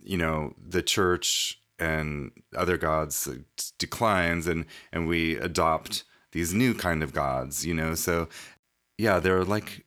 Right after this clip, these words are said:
you know, it's like you're creating a modern, modern archetypes, but it's, but then I think it's just something more than that too, because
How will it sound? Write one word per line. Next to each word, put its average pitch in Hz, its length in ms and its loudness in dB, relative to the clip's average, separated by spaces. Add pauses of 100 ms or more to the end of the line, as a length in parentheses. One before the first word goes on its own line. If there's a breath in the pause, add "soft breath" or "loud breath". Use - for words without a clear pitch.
you 135 180 -4
know, 107 280 2
it's 104 160 -4
like 113 120 -2
you're 113 80 -4
creating 104 720 2
a 95 60 0
modern, 90 640 4
modern 92 400 2
archetypes, 85 600 0
but 107 180 2
it's, 120 160 0 (160)
but 110 220 -2
then 135 160 4
I 135 60 2
think 156 180 -2
it's 156 100 -2
just 123 160 -2
something 117 320 2
more 98 240 4
than 90 140 2
that 82 180 2
too, 107 240 2
because 82 480 0